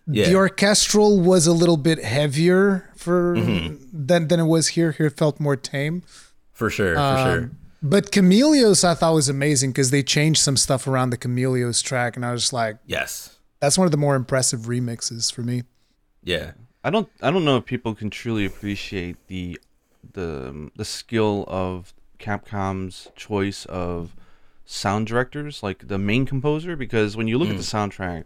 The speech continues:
Speaker 3: like, there's a bunch of composers, right?
Speaker 1: Yeah.
Speaker 3: Um, and there's, like, the same three or four of 'em. But there, behind that is an employee who is the sound, you know, the, the main composer, dir-, sound director, who has to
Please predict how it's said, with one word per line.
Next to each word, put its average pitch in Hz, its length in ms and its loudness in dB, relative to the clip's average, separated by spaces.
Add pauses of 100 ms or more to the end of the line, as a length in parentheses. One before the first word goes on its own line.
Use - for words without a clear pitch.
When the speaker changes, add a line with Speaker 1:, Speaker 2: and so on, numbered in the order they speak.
(100)
Speaker 3:
like, 95 120 -6
there's 98 160 -6
a 95 60 -4
bunch 101 320 -4
of 95 60 -12
composers, 78 480 -12
right? 90 280 -6 (380)
Speaker 1:
Yeah. 92 280 -4
Speaker 3:
Um, 90 500 -4 (200)
and 107 160 -4
there's, 104 140 -4
like, 104 220 -6
the 95 120 -12
same 101 240 -2
three 98 220 -10
or 92 80 -2
four 85 300 -6
of 78 80 -10
'em. 80 200 -12 (360)
But 120 160 -4
there, 123 220 2 (100)
behind 120 460 0
that 101 200 2
is 98 220 -2
an 104 100 -6
employee 98 580 0
who 101 180 -6
is 95 240 -6
the 92 160 -10
sound, 95 460 -6
you 110 120 -8
know, 90 100 -4
the, 87 180 -10 (200)
the 101 80 -10
main 107 200 -2
composer, 98 380 -6
dir-, 95 240 -10
sound 101 240 -4
director, 92 420 -4
who 101 140 -8
has 104 340 -4
to 98 260 -6